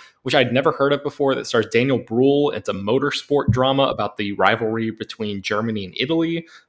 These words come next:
That'll be interesting, coming on the, the heels of, uh, Ferrari, which comes out on Christmas. Um, on, let's see, I think that that same time, like, the February eighth and ninth, uh, Lisa Frankenstein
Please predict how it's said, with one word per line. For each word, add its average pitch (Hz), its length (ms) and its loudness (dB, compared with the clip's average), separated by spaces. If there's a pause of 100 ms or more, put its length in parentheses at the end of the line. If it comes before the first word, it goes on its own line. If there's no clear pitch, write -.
That'll 113 160 -2
be 113 120 -6
interesting, 117 440 -4
coming 110 260 -6
on 104 120 -4
the, 95 280 -6
the 117 80 -14
heels 110 440 -4
of, 95 260 -2
uh, 95 120 -4
Ferrari, 117 520 2
which 120 160 -8
comes 113 180 -6
out 113 120 -2
on 110 100 -10
Christmas. 117 480 -6 (320)
Um, 107 500 0
on, 113 600 -4 (320)
let's - 160 -10
see, 92 280 -8
I 113 60 -2
think 131 160 -4
that 98 160 -10
that 110 220 -2
same 139 240 2
time, 127 400 2
like, 95 180 -4
the - 260 -12
February 117 460 0
eighth 110 160 -4
and 110 80 -10
ninth, 107 340 -6
uh, 90 240 0
Lisa 131 280 -2
Frankenstein 143 720 -2